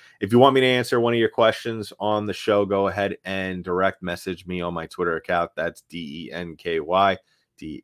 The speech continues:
eight N K. I love to answer any, any and all of your questions that you may throw my way. So whether it be about the Lightning or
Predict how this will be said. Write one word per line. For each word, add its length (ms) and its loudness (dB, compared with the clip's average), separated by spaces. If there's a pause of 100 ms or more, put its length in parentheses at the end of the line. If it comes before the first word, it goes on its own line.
eight 320 -8
N 340 -12
K. 480 0 (480)
I 360 -2 (120)
love 300 -2
to 100 -4
answer 360 -8
any, 420 -12 (140)
any 240 0
and 160 -4
all 200 0
of 140 -4
your 140 -4
questions 460 -4
that 140 -8
you 60 -12
may 240 -6
throw 240 -4
my 180 -8
way. 320 -2 (380)
So 540 -2 (160)
whether 320 -2
it 80 -8
be 100 -2
about 300 0
the 80 -2
Lightning 500 -2
or 480 -2